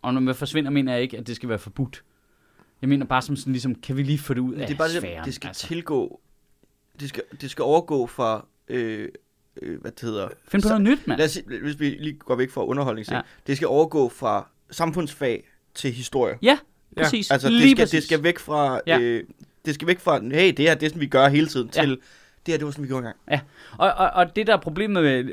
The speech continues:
Speaker 1: altså, hvis man lige så konkret skal sige på Pyrus, er jo, at de jo bare har genudsendt den uendeligt, siden den kom.
Speaker 3: Ja.
Speaker 1: Så, så der er noget i, at den fastholder jo,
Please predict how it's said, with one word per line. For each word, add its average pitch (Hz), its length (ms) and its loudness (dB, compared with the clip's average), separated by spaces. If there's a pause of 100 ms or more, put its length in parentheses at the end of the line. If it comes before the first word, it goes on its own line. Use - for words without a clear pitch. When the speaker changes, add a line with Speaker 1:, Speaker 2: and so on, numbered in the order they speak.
Speaker 1:
altså, 139 220 -2
hvis 127 180 -6
man 151 120 -2
lige 165 120 -4
så 160 80 -6
konkret 151 420 -2
skal 143 140 -10
sige 156 120 -4
på 139 100 -4
Pyrus, 196 340 -2
er 139 80 2
jo, 147 60 2
at 147 100 -4
de 139 40 0
jo 135 80 2
bare 165 140 4
har 160 160 2
genudsendt 185 440 -2
den 143 180 0
uendeligt, 190 580 2
siden 165 260 -6
den 127 120 -8
kom. - 260 -2 (300)
Speaker 3:
Ja. 123 180 -6
Speaker 1:
Så, 165 180 0 (560)
så - 120 -8
der 151 120 0 (140)
er 208 140 6
noget 190 300 4
i, 175 220 -4
at 147 100 -8
den 175 160 0
fastholder 139 640 0
jo, 113 260 -4